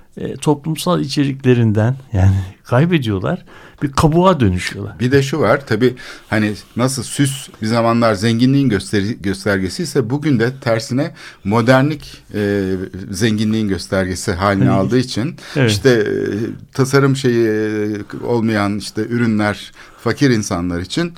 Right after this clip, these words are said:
Speaker 1: Evet.
Speaker 2: ama böyle şey tasarım,
Speaker 1: Designer.
Speaker 2: dizayn
Speaker 1: Evet.
Speaker 2: yapılmış işte limon sıkacakları, efendim kahve makineleri,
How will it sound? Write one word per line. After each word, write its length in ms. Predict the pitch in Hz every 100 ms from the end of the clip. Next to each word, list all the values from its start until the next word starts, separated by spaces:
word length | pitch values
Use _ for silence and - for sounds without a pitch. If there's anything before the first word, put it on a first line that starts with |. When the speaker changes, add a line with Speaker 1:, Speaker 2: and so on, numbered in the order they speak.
| -
Speaker 1:
Evet. 120 | 117
Speaker 2:
ama 240 | 117 113
böyle 480 | 110 110 107 98 101
şey 280 | - 104 95
tasarım, 520 | 113 107 113 117 143
Speaker 1:
Designer. 180 | 147 127
Speaker 2:
dizayn 340 | 101 135 131 131
Speaker 1:
Evet. 80 | 117
Speaker 2:
yapılmış 300 | - 113 107
işte 200 | - 110
limon 200 | 113 123
sıkacakları, 880 | - 110 92 92 - 90 87 98 104 - - -
efendim 460 | 113 117 104 104 98
kahve 380 | - 113 104 113
makineleri, 840 | 107 101 - 95 90 87 85 113